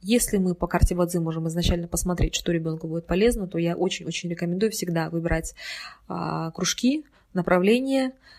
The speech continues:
связанные с полезным элементом. Потому что полезный элемент дает очень большой процент удачи, даже когда период у человека не очень хороший, плохой, если сфера выбрана в полезном элементе, это усиливает шансы на, а, то, что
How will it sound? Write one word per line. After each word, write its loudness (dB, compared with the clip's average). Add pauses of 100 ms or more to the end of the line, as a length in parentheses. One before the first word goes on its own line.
(120)
связанные 2
с -4
полезным -2
элементом. -6 (680)
Потому 2
что -2
полезный 6
элемент 0
дает 0
очень -2
большой -2
процент -2
удачи, 0 (360)
даже 8
когда 2
период 6
у -2
человека -2
не 0
очень -4
хороший, 2
плохой, 0 (320)
если 2
сфера 4
выбрана -2
в -12
полезном 2
элементе, -2
это -4
усиливает 0
шансы 0
на, -2
а, -8
то, -4
что -8